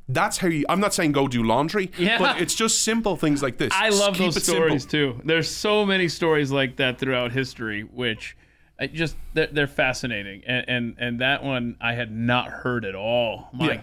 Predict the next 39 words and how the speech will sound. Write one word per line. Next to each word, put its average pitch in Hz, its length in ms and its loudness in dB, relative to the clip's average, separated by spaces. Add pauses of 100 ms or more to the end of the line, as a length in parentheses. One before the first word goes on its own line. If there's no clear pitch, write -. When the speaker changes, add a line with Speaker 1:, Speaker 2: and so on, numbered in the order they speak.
Speaker 2:
gosh, 120 300 -4
I 110 60 -6
love 113 360 -4
it. 101 120 -8 (200)
Speaker 1:
Yeah, 147 100 2 (220)
but 185 100 2
just - 180 2
something 233 280 2
simple. 196 340 2
Like, 143 100 2
you 180 120 2
don't, 220 240 2 (180)
we, 190 260 2
we, 180 220 0
you 185 220 4
tend 240 360 2
to, 214 160 4
especially 220 440 0
right 185 120 4
now 160 140 0
when 143 120 4
you 131 120 0
look 160 240 0
at 160 40 0
all 143 140 2
the 120 80 -4
problems, 143 500 0
and 127 120 0
I 123 80 2
hear, 127 200 0
hear 143 200 2
all 135 80 2
these 123 180 0
discussions, - 580 -2 (220)
and 120 100 0
some 147 160 2
people 123 240 4
ask 127 200 4
me, 135 80 -2